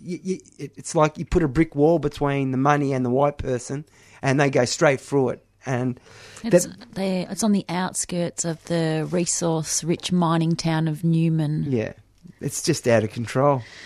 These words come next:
Speaker 1: I mean, I, you, you, it, um, yeah. So I, we, we, st-, I, I, I struggle with this sort of stuff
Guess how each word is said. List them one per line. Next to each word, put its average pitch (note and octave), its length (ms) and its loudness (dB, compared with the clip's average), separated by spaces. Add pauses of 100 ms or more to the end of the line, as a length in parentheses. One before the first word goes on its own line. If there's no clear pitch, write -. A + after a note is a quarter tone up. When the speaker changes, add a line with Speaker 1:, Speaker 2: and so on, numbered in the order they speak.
(880)
Speaker 1:
I E3+ 80 6
mean, F#3 240 6
I, F3+ 340 0
you, F#3 240 4
you, F3+ 340 0 (200)
it, F3+ 200 -4 (1400)
um, D#3 440 4 (160)
yeah. D3+ 260 6
So D3+ 380 6 (340)
I, E3 640 4 (500)
we, F3 420 4
we, F#3 220 2
st-, - 240 -8
I, F3 200 6
I, F#3 340 4
I F#3+ 60 4
struggle E3+ 420 4
with E3 140 0
this F#3 180 -4
sort E3+ 160 0
of C#3+ 60 -6
stuff - 500 -4